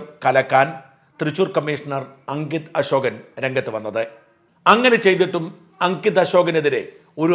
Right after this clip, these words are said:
അച്ചടക്ക നടപടിയും ഉണ്ടായില്ല. വിവാദമായപ്പോൾ മുഖ്യമന്ത്രി പ്രഖ്യാപിച്ചത് ഒരാഴ്ചയ്ക്കകം അന്വേഷണമെന്നാണ്. അതിനുവേണ്ടി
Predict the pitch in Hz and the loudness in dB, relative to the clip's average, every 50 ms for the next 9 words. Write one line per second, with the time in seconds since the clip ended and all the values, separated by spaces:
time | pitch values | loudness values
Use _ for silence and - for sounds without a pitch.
0 | 156 151 156 - - 196 180 175 175 170 165 156 147 143 147 135 135 139 139 131 | 2 2 0 0 0 2 2 2 0 0 -2 -2 -2 -2 -2 -2 -2 -4 -6 -6
1 | 123 117 123 123 123 117 120 127 135 - - - - _ _ _ _ _ _ _ | -4 -2 -2 0 0 2 2 2 2 0 -4 -14 -20 _ _ _ _ _ _ _
2 | _ _ _ - 143 147 139 151 151 156 160 170 156 156 160 160 156 156 151 139 | _ _ _ -2 0 4 8 10 10 10 10 8 6 6 4 4 4 4 2 0
3 | 135 135 - - 143 139 139 - 180 160 156 160 156 151 151 151 151 151 135 - | -2 -2 -4 -8 -8 -8 -2 0 0 0 2 0 0 -2 -2 -4 -6 -8 -8 0
4 | 143 165 160 156 - 143 123 110 85 - - - - - _ _ - 185 196 196 | 2 2 4 4 0 -4 -4 -6 -6 -8 -12 -20 -20 -20 _ _ 6 8 10 12
5 | 180 190 202 - - 196 185 - 180 156 160 151 156 - - - _ _ 139 143 | 12 12 10 8 6 2 2 4 4 2 2 2 0 -4 -14 -20 _ _ -6 -4
6 | 147 151 156 156 156 147 - - 135 127 123 120 117 123 123 135 151 - - - | -4 -4 -2 -2 -2 -2 -4 -6 -8 -8 -6 -4 -2 -2 -2 -2 -4 -4 -10 -20
7 | _ _ _ _ _ _ _ 127 143 143 156 156 147 151 143 139 143 143 | _ _ _ _ _ _ _ 0 0 2 2 2 2 0 0 0 -2 -2